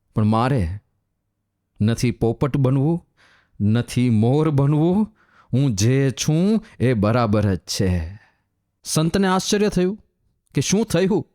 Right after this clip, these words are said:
કેમ આમૂલ પરિવર્તન થઈ ગયું? ત્યારે કાગડાએ આખી સ્ટોરી કીધી. અને એ વખતે પેલા સંત એવું બોલ્યા કે, "એક વાત હંમેશા યાદ રાખજે,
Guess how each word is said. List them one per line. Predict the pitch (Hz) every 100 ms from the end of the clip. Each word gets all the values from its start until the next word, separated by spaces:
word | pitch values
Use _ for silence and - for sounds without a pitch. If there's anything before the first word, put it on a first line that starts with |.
| _ _ - -
કેમ | 208 -
આમૂલ | 147 170 226
પરિવર્તન | 214 196 202 196 202 196
થઈ | 185 180
ગયું? | 185 196 - -
ત્યારે | 143 135
કાગડાએ | 139 135 139 143 -
આખી | 120 - - 180
સ્ટોરી | - - 123 120 131
કીધી. | - 90 - 78 - _ _ _ _ _ _ _ _ _ _ -
અને | 113 110 120
એ | 143
વખતે | 127 113 -
પેલા | 110 104 101
સંત | - 110 104 113
એવું | 98 98
બોલ્યા | 87 90 95 76 - _ _ _ _ _ -
કે, | 113
"એક | - 131 131
વાત | 120 117 -
હંમેશા | 82 104 113 131 131 123
યાદ | 101 90 85 82
રાખજે, | 85 101 - -